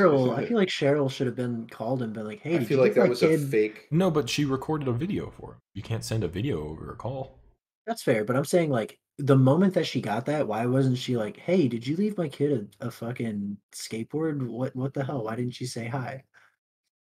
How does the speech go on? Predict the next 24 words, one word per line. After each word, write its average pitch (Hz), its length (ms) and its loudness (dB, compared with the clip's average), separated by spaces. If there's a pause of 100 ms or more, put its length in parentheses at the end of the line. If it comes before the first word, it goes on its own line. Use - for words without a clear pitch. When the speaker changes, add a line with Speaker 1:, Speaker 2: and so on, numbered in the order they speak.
(840)
Speaker 3:
So 175 80 0
you 226 180 2
agree 233 220 2
Speaker 1:
Yeah. - 20 4
Speaker 3:
with 220 160 2
me 160 100 4
during 117 220 2
that 95 160 0
scene 104 240 -2
that 117 100 0
he 147 120 2
should 151 160 -2
have 151 80 -2
said 160 140 0
hi? 170 340 0 (200)
Why 156 220 8
did 175 160 4
you 190 100 4
make 185 200 6
it 180 100 12
such 160 200 8
an 175 100 6
Speaker 2:
Yes. - 0 -
Speaker 3:
issue? 160 380 4